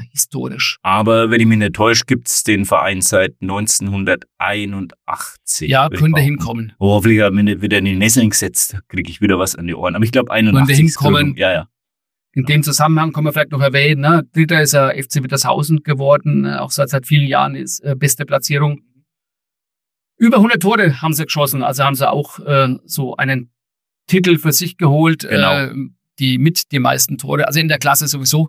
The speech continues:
Speaker 1: die meisten Tore geschossen.
Speaker 2: Liebe Wittershäuser, ihr habt das geschafft, was der F C Bayern München nicht geschafft hat.
Speaker 1: Ja,
Speaker 2: Die
Speaker 1: genau.
Speaker 2: dreistelligen Tore.
Speaker 1: Ja, genau, besser als die Bayern.
Speaker 2: Besser als die Bayern. Genau.
Speaker 1: Mike Löschner war dann am Schluss bei vierundvierzig Toren, also die fünfzig hat's nicht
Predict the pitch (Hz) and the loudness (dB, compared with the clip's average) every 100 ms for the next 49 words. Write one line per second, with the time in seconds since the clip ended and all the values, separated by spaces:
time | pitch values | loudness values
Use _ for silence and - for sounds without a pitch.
0 | - 143 135 139 156 151 143 71 104 123 | -4 -8 -4 -6 -8 -16 -16 -4 2 4
1 | 123 104 113 107 - 101 107 107 98 90 | 4 2 0 0 0 0 0 0 -2 -2
2 | 107 - - 101 - 92 92 82 - 107 | -4 -4 -2 -4 -4 -6 -6 -6 -4 0
3 | 95 95 95 101 95 98 113 - - - | 2 0 -2 -4 -2 2 2 0 -6 -4
4 | - - - 87 - - _ 143 107 101 | -4 -4 -4 -4 -6 -18 _ -2 0 -2
5 | - 123 135 131 110 107 110 - 98 95 | -2 0 0 0 -2 0 -2 -2 -2 -2
6 | 78 - 131 127 131 - 151 139 - 135 | -4 -8 -6 -6 -4 -2 -2 -2 -4 -2
7 | 135 147 135 127 127 104 90 90 87 85 | 0 0 0 0 -2 -4 -4 -4 -4 -10
8 | _ _ _ 139 123 135 - 131 143 156 | _ _ _ -4 -2 -2 -2 -6 -4 -2
9 | 139 135 135 131 127 147 - - 170 - | 0 0 -2 -4 -2 -2 -2 -4 -4 -6
10 | _ - 175 175 170 - 156 - 151 160 | _ -2 0 2 -2 -4 -8 -2 2 2
11 | 160 143 135 143 151 147 - 143 143 147 | 2 0 -4 -6 -6 -6 -2 0 0 0
12 | 156 | -2